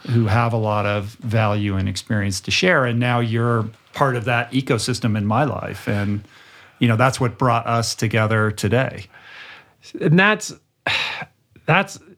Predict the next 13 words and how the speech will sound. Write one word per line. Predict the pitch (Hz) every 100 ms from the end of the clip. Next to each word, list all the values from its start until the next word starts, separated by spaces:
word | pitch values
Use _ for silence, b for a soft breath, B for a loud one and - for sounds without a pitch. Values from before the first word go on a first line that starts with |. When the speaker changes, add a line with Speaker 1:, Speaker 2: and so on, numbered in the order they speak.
| _
Speaker 2:
yes. | 185 160 147 120 - - - _ -
And | 139
that | 156 160
is | 123
a | 127 135 - _ _ _ _ _ _ -
honorable | 135 143 143 135 127 123
way | 123
to | 117
live. | 120 117 123 - - b b b b b b b b _
But | 123
there's | 151 139
another | 151 160 151
side | - 143 131 127 123